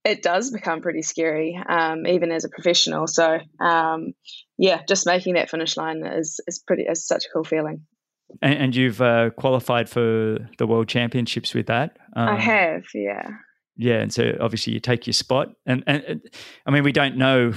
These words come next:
Speaker 2: what's happening at the end of the year, but at least even if it rolls over for another <laughs> year,
Speaker 1: Yeah.
Speaker 2: you've got your spot locked in for a while. So that, that's
Speaker 1: Yeah, yeah. And I, I went to Kona twenty nineteen. Um, I actually did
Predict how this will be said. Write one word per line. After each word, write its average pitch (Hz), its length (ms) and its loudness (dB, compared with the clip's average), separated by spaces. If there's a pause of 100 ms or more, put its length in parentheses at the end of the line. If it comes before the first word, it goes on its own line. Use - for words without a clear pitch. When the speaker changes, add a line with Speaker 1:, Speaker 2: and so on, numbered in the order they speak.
Speaker 2:
what's 127 180 -2
happening 123 340 2
at 113 100 -2
the 117 160 2
end 113 140 0
of 95 40 -6
the 107 100 -4
year, 127 180 -2
but 123 120 0
at - 120 -6
least 127 340 2
even 120 220 0
if 113 100 -4
it 110 80 -4
rolls 117 260 0
over 113 300 0
for 107 380 -4 (320)
another 117 300 0
<laughs> - 20 0
year, 117 260 2
Speaker 1:
Yeah. 214 300 4
Speaker 2:
you've 139 180 0
got 143 160 0
your 139 80 2
spot - 300 2 (100)
locked 135 380 -2
in 123 160 0
for 123 140 -4
a 113 80 2
while. 107 300 -2
So 120 160 -4
that, 113 160 -4
that's 247 40 -4 (100)
Speaker 1:
Yeah, 196 300 0 (400)
yeah. 185 340 0
And 208 160 2
I, 208 140 4 (100)
I 214 40 2
went 226 320 0
to 202 320 0
Kona 190 580 -4 (480)
twenty 208 540 -2
nineteen. 180 800 -4 (100)
Um, 170 320 2
I 185 120 4
actually - 220 0
did 185 300 4